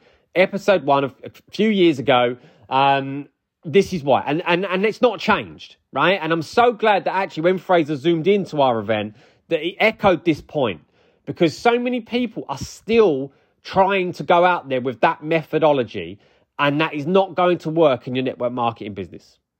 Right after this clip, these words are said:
It's just not, okay? So, let's explain why, okay? So, I've sort of tried to explain a little bit there about why, all right? But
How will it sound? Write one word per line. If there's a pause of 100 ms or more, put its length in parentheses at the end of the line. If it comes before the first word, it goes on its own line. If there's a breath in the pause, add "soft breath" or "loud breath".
(180)
It's
just
not, (540)
okay? (280 loud breath)
So, (600 soft breath)
let's (120)
explain (480)
why, (260)
okay?
So,
I've
sort
of
tried
to
explain
a
little
bit
there
about
why, (340 loud breath)
all
right?
But